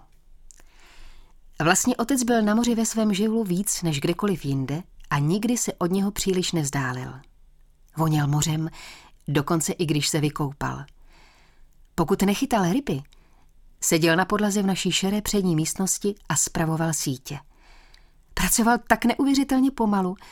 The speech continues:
že kdyby byla síť spícím živým tvorem, ani by jej svými pomalými doteky neprobudil. Všechno mu trvalo dlouho.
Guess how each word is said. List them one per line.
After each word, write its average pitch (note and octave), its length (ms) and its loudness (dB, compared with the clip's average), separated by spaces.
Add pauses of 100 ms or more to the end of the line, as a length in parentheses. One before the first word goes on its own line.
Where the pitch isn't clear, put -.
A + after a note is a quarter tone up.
(400)
že E3 200 4
kdyby G3 260 2
byla B3 180 2
síť G#3+ 340 -2
spícím G#3+ 520 0
živým F#3 300 0
tvorem, E3+ 460 -2 (600)
ani F#3 220 4
by G#3+ 100 2
jej G#3+ 140 2
svými G3 340 0
pomalými G3 500 2
doteky F3 400 -2
neprobudil. C3+ 720 -6 (880)
Všechno F3 480 0
mu C3+ 120 0
trvalo B2+ 400 -4
dlouho. B2+ 460 -8